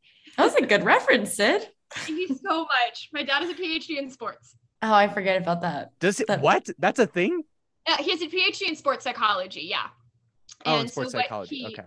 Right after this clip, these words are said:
Speaker 2: what, yeah, so what he mostly does, um, is he is, like, a professional coaching coach. So he, like,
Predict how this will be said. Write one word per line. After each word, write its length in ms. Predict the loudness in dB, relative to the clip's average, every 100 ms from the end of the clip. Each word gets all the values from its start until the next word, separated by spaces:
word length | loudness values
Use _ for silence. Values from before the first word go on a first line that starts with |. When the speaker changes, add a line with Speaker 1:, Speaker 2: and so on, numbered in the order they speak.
| -6
Speaker 2:
what, 200 | -4 -2
yeah, 140 | -4
so 160 | -6 -4
what 140 | -2
he 100 | -2
mostly 360 | -2 -4 -6 -8
does, 380 | -4 -4 -6 -8
um, 380 | -2 0 0 -4 -10
is 300 | -8 -8 -10
he 260 | -12 -8 -6
is, 200 | -6 -8
like, 280 | -12 -12 -14
a 360 | -10 -10 -10 -14 _ _ _
professional 920 | -16 -8 -8 -6 -8 -6 -6 -8 -10 _ _ _ _ _ _ _ _ _ _
coaching 800 | -8 -6 -6 -10 -6 -4 -4 -8 -14
coach. 440 | -8 -6 -6 -8
So 300 | -10 -4 -4
he, 260 | -4 -4 -4
like, 180 | -4